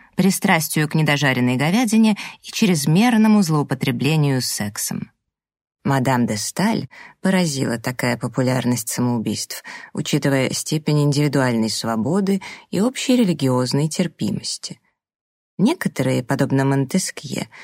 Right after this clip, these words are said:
винили климат в этом национальном импульсе, но мадам де Сталь полагала иначе. Она выследила под пресловутой английской сдержанностью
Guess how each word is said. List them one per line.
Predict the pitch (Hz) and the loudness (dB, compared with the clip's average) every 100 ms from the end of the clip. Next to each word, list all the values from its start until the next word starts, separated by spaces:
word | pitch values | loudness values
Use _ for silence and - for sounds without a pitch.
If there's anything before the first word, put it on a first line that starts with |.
| - - | -20 -4
винили | 170 269 330 220 | 2 4 4 2
климат | - 165 220 220 196 - | 2 2 4 4 2 0
в | |
этом | 156 165 160 | -2 2 2
национальном | 127 - 123 120 127 143 127 117 | 0 0 0 2 2 2 2 0
импульсе, | 113 107 117 - - 185 - - - - | -2 -4 -8 -8 -6 -8 -10 -20 -12 -4
но | 135 151 - | 0 0 2
мадам | 147 143 147 156 127 | 0 2 2 2 0
де | |
Сталь | 120 - 147 190 202 | -4 -4 0 2 2
полагала | - 151 139 117 123 123 120 | 0 0 0 0 0 0 0
иначе. | 110 110 - - - - _ _ _ _ _ | 0 -2 -6 -10 -12 -16 _ _ _ _ _
Она | - 277 - | 0 0 2
выследила | 170 180 - 143 151 139 131 | 2 0 0 0 2 2 0
под | 151 - | -2 -2
пресловутой | 151 - 139 139 139 135 | -4 -2 0 0 0 0
английской | 135 135 131 - | 0 -2 -2 -4
сдержанностью | 131 135 131 120 123 123 - 135 | -2 0 0 0 0 -2 -2 -4